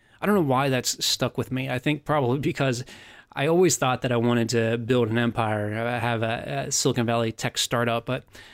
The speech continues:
when I went into business for myself, I realized that the,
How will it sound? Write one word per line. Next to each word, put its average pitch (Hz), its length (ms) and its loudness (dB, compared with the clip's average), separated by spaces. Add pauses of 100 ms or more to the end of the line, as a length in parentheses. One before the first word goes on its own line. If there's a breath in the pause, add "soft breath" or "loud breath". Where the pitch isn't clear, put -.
(260 loud breath)
when 135 160 2
I 123 440 -2
went 175 280 2
into 135 100 4
business 120 320 0
for - 100 0
myself, 120 300 0
I 135 60 0
realized 156 460 -2
that 147 260 -4
the, 147 260 0